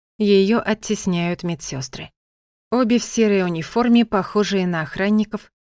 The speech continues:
с тяжёлыми ремнями и в ботинках на толстой подошве. Одна из них поднимает Джесс будто пушинку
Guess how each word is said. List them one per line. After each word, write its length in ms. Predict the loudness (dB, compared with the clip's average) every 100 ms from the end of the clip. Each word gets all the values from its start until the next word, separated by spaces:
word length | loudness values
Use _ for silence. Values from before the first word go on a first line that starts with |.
| -12
с 100 | -2
тяжёлыми 540 | 0 2 2 4 6
ремнями 580 | 6 4 4 4 4 4
и 60 |
в 60 | 2
ботинках 600 | 0 -2 0 -2 -2 -4
на 140 | -4
толстой 460 | -2 -6 -8 -8 -8
подошве. 580 | -8 -8 -8 -10 -12 -16 _ _ _ _ _ _ _
Одна 460 | 0 0 2 4 4
из 120 | 4
них 200 | 4 4
поднимает 600 | 0 0 2 4 2 2
Джесс 320 | -2 -4 -4
будто 340 | -4 -6 -6 -10
пушинку 640 | -8 -6 -2 -2 -4 -8